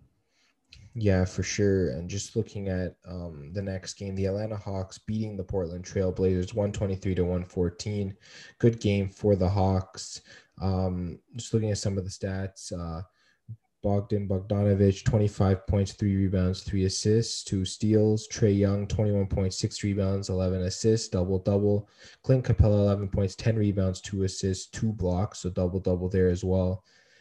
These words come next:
And then John Collins, fifteen points,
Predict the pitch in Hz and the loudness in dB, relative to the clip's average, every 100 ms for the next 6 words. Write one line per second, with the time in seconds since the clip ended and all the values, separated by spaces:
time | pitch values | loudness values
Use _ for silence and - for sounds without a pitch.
0 | _ 101 101 98 98 95 104 98 95 104 | _ 2 4 4 2 4 4 4 2 2
1 | 98 95 - 117 - - 101 95 - 101 | 2 0 -2 -4 -4 -6 -6 -6 -4 -2
2 | 95 95 - | -2 -4 -10